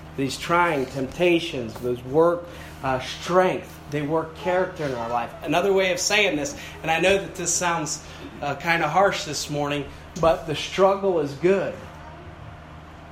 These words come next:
Sometimes the struggle is good. If you'll look back at, at, at the, at the man, at the woman that you are today, uh, many of it, many of, of the struggles that we went through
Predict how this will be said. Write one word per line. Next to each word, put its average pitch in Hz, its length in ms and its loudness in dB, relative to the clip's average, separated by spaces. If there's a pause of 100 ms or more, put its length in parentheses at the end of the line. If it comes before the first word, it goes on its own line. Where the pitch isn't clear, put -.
(580)
Sometimes 214 500 2
the 160 80 -6
struggle 202 540 0
is 139 100 -6
good. 165 340 0 (420)
If 156 120 -4
you'll 220 160 6
look 196 240 0
back 196 340 6
at, 170 100 -4 (100)
at, 151 240 -2
at 170 120 -8
the, 151 80 -6 (180)
at 156 120 -4
the 151 80 0
man, 185 320 6
at 180 140 0
the 156 60 -6
woman 185 420 2
that 175 180 -4
you 170 200 2
are 185 320 2
today, 185 580 0 (580)
uh, 160 80 -2
many 196 460 4
of 170 140 2
it, 170 100 -4 (180)
many 196 380 4
of, 160 160 2 (260)
of 147 280 0
the 147 180 0
struggles 190 800 2
that 151 180 -4
we 143 220 0
went 143 280 -2 (160)
through 156 340 -2